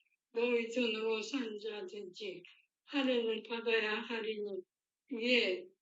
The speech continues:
내 언약이 너희 살에 있어 영원한 언약이 되리-, 되려니와."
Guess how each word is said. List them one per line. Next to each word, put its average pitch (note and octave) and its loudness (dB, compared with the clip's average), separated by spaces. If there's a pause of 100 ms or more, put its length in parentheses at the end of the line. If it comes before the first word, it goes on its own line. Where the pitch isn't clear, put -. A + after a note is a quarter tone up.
(140)
내 A3 6 (120)
언약이 A#3 6
너희 A#3 6
살에 C4 4
있어 F#3+ -4 (380)
영원한 A#3+ 4
언약이 A3+ 6
되리-, G#3+ -4 (680)
되려니와." G#3 2